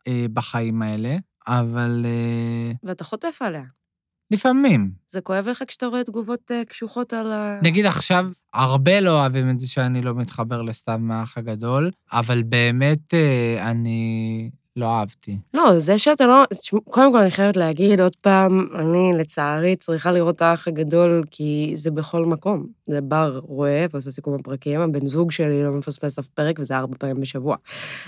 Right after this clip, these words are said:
Speaker 2: אז אני מאוד בקיאה בפרטים. זה שאתה לא מתחבר לסתיו, זה לא אומר שהשאר בסדר. פשוט
Speaker 1: לא,
Speaker 2: כולם
Speaker 1: כולם,
Speaker 2: מרבונים.
Speaker 1: כולם מזעזעים. לא,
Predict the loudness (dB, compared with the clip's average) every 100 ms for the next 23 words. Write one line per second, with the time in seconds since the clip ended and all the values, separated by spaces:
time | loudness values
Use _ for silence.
0 | -2 2 2 4 6 8 8 6 2 0
1 | 0 -8 -10 -10 -20 _ _ -20 -20 _
2 | 2 2 2 2 4 6 6 4 2 2
3 | 0 2 0 0 -2 0 2 2 2 2
4 | 2 0 0 2 0 2 4 4 0 -2
5 | -10 _ _ _ -14 -6 0 4 6 6
6 | 6 6 6 6 6 6 4 0 0 2
7 | 4 2 2 2 2 2 0 -2 -4 -8
8 | _ -2 2 4 2